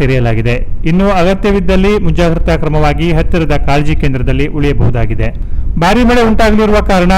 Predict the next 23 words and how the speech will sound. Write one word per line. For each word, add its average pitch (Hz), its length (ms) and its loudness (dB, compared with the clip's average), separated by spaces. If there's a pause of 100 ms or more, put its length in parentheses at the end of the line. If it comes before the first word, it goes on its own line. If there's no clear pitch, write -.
(140)
ಅರಬ್ಬಿ 180 280 2
ಸಮುದ್ರದಲ್ಲಿ 175 520 0 (320)
ಅಲೆಯ 233 220 2 (120)
ಅಬ್ಬರ 208 180 0 (160)
ಜೋರಾಗುವ 202 380 2 (120)
ಸಾಧ್ಯತೆಗಳಿದ್ದು, 160 680 0 (200)
ಯಾವುದೇ 180 340 2
ಕಾರಣಕ್ಕೂ 170 360 2 (100)
ಮೀನುಗಾರರು 156 560 0 (140)
ಮೀನುಗಾರಿಕೆಗಾಗಿ 147 760 0 (100)
ಸಮುದ್ರಕ್ಕೆ 151 480 0
ಇಳಿಯದಂತೆ 135 420 0 (100)
ಸೂಚನೆ - 360 0
ನೀಡಲಾಗಿದೆ. 117 500 0 (440)
ಅದೇ 185 200 2
ರೀತಿ 208 180 2 (100)
ನದಿ 185 260 2
ಹಾಗೂ 185 180 0 (120)
ಸಮುದ್ರ 175 240 0 (100)
ತೀರದಲ್ಲಿ 165 400 0 (140)
ವಾಸವಿರುವ 156 580 0
ಜನತೆ 151 360 0
ಕೂಡ 147 120 0